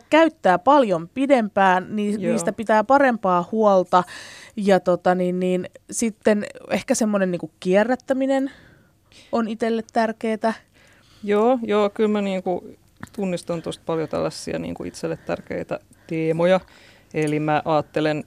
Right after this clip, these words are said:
Speaker 2: silleenkin kyllä, että jos mä nyt oon ite ommellut tän, ikään kuin olen itse oma hikipajani tässä, että kukaan tenava, alipalkattu tai palkaton tenava ei ainakaan ole tätä mulle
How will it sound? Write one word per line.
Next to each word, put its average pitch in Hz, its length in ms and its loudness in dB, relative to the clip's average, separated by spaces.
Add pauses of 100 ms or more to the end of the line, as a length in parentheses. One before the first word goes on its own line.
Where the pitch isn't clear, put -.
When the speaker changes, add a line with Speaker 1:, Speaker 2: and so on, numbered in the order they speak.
(140)
Speaker 2:
silleenkin 156 560 -6
kyllä, 165 280 0
että - 140 -2
jos - 120 -6
mä 170 60 -4
nyt 165 180 -4
oon 170 140 2
ite 180 280 4
ommellut 151 480 -2
tän, 156 140 -2
ikään 165 220 -2
kuin - 120 -2
olen 196 220 4
itse 226 300 0
oma 175 220 2
hikipajani 185 720 0
tässä, 180 400 -2 (560)
että 160 380 0 (160)
kukaan 160 540 -4 (720)
tenava, 160 480 -2 (220)
alipalkattu 175 840 -4
tai 170 160 -4
palkaton 170 520 -4
tenava 180 360 0
ei - 60 -2
ainakaan - 340 -6
ole 175 100 -8
tätä - 200 -8
mulle 175 220 -6